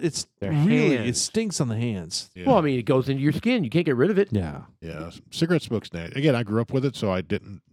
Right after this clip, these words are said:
Speaker 3: notice it. But I notice it today when someone's smoking. It's, it's, um, I don't know if I'm extra sensitive to it or, or
Speaker 2: Oh,
Speaker 3: what,
Speaker 2: it's
Speaker 3: but it's
Speaker 2: obvious.
Speaker 3: it's, uh, it's something I, I have a hard time
Speaker 2: And I tell you what, I,
Speaker 3: smelling now.
Speaker 2: I can smell marijuana a mile away.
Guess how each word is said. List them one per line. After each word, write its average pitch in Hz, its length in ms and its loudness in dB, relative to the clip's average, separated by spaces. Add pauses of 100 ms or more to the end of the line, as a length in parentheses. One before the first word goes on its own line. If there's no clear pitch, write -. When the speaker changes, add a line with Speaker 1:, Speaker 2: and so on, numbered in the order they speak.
Speaker 3:
notice 92 420 -4
it. 139 120 0 (680)
But 107 80 4
I 120 80 6
notice 147 280 4
it 107 60 -2
today 95 240 0
when 82 160 -2
someone's 90 260 -8
smoking. 80 380 -10
It's, 78 160 -12
it's, - 260 -10
um, 87 300 -10
I 98 60 -10
don't 104 120 -8
know 92 60 -8
if - 100 -10
I'm 92 120 -10
extra 90 240 -14
sensitive 90 500 -8
to 85 220 0
it 80 80 0
or, 78 100 -4
or 85 200 -4
Speaker 2:
Oh, 107 80 0
Speaker 3:
what, 87 240 0
Speaker 2:
it's 135 40 4
Speaker 3:
but 85 100 0
it's 76 140 -8
Speaker 2:
obvious. 95 720 -4
Speaker 3:
it's, - 320 -4
uh, 78 320 0
it's 90 140 -8
something 120 240 -2
I, 90 380 -6
I - 20 -6
have 82 160 -8
a 73 60 -12
hard 80 220 -8
time 69 340 -12
Speaker 2:
And 107 100 -4
I 104 60 -2
tell - 160 0
you 104 120 0
what, 98 200 0
I, 95 120 -2
Speaker 3:
smelling 80 180 -4
now. 76 260 -10
Speaker 2:
I 127 140 2
can 139 140 -4
smell 131 260 0
marijuana 120 640 0
a 101 60 -4
mile 82 380 -4
away. 69 420 -6